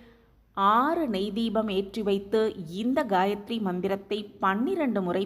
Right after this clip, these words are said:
பாராயணம் செய்யலாம். அந்த மந்திரம் "ஓம் புஜங்கேசாய வித்மகே உரக்கேஸ்காய தீமகி தன்னோ சுப்பிரமணிய பிரஜோதயாத்து."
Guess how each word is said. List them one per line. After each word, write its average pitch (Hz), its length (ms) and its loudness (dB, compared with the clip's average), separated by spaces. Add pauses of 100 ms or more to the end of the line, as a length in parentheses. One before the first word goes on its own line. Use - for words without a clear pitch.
பாராயணம் 196 680 0
செய்யலாம். 190 500 -2
அந்த 196 340 -2
மந்திரம் 190 520 0 (400)
"ஓம் 202 340 4 (340)
புஜங்கேசாய 233 1120 -2
வித்மகே 196 580 -2 (560)
உரக்கேஸ்காய 240 1160 0
தீமகி 208 560 -2 (440)
தன்னோ 190 500 -2
சுப்பிரமணிய 185 1000 -2 (100)
பிரஜோதயாத்து." 175 960 -2